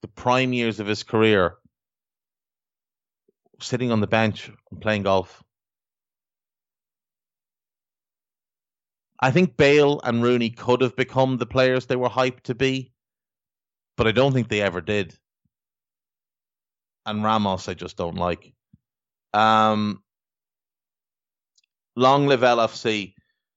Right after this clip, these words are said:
With injuries mounting, are you still confident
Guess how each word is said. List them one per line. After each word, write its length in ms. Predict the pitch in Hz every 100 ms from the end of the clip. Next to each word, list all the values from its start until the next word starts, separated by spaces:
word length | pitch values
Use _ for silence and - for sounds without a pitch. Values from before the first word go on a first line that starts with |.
| _ _ _ _ _ _ _
With 140 | 135 143
injuries 380 | 165 143 139
mounting, 500 | 131 139 131 127 113 -
are 120 | 120 120
you 140 | 120
still 240 | - 135
confident 580 | 123 - 127 113 107 101